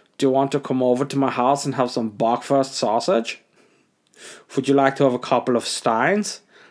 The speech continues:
Listen to the, the, the death metal band Rammstein? Then maybe we can have some bratwurst and,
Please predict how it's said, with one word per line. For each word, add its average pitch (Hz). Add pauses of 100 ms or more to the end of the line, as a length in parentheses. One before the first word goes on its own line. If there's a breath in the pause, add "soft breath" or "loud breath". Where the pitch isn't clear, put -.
(120)
Listen 123
to 135
the, 120
the, 117
the 120
death 120
metal 120
band 117
Rammstein? 170 (960 loud breath)
Then 120
maybe 117 (420 soft breath)
we 117
can 113 (520)
have 123
some 120
bratwurst 170
and, 123